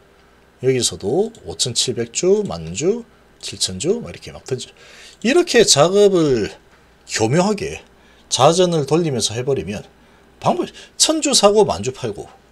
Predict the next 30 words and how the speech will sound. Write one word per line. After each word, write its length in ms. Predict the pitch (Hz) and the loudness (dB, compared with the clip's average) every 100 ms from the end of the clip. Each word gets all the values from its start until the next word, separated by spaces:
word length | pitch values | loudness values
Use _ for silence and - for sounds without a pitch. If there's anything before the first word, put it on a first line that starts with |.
| _ _ - - | _ _ -20 -6
이백 300 | 135 226 247 | 0 0 0
주 120 | 262 | 0
사고 200 | 226 160 | 2 2
이천 200 | 98 131 | -2 -6
주 80 | 131 | -8
팔고, 320 | - 80 73 - _ _ _ _ _ _ _ _ | -12 -14 -16 -20 _ _ _ _ _ _ _ _
천이백 460 | - 294 247 202 | 0 2 6 4
주 100 | 202 | 4
사고 220 | 214 147 110 | 0 0 0
칠천칠백 720 | - 254 233 247 - 233 226 | -2 0 -2 0 0 0 -2
주 100 | 120 | -4
팔고, 220 | 87 - _ _ _ _ | -8 -10 _ _ _ _
이게 500 | 214 262 381 403 120 - | -4 4 6 6 4 -2
지금 300 | - 87 80 | -4 -4 -8
무슨 340 | 85 - 285 | -2 0 0
일입니까, 400 | 254 82 80 135 | -6 -10 -10 -12
이게? 240 | 143 - - _ _ _ _ _ _ _ _ _ _ _ _ _ _ _ _ - - - - - | -12 -14 -20 _ _ _ _ _ _ _ _ _ _ _ _ _ _ _ _ -20 -18 -20 -20 -6
시장 320 | - 160 240 | 0 2 2
조성자 840 | - 233 170 170 190 180 160 143 135 | 0 0 -2 4 6 6 4 2 2
따위 400 | 185 113 196 147 | 0 0 -4 -4
전혀 340 | - - 135 | -4 -4 -8
필요 300 | 170 - - | -6 -4 -2
없습니다, 440 | 339 - 151 156 80 | -2 -4 -6 -6 -8
매매하는 460 | 98 127 98 104 | -6 -6 -6 -10
데 60 | 101 | -6
있어서. 400 | - 80 - - _ _ - - - - | -6 -6 -14 -18 _ _ -20 -20 -20 -20
반드시 1000 | - 92 120 247 294 214 160 123 101 78 - | -10 -6 -4 -2 2 2 2 0 -4 -8 -12
금지가 580 | - - 107 117 175 160 | -18 -10 -6 -2 0 0
되어야 200 | - 175 | 4 2
된다. 340 | 92 73 80 | 2 -12 -14